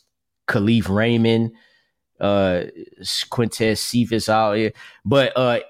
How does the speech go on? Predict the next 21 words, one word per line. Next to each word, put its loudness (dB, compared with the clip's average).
Antoine 0
Green 2
out 2
of 0
North 2
Carolina, 2
uh, 2
seventh -2
round 0
pick. 0
He's 0
a 0
receiver. 2
Let's 0
see 0
if 0
he 2
could -2
get 4
in 0
camp, -2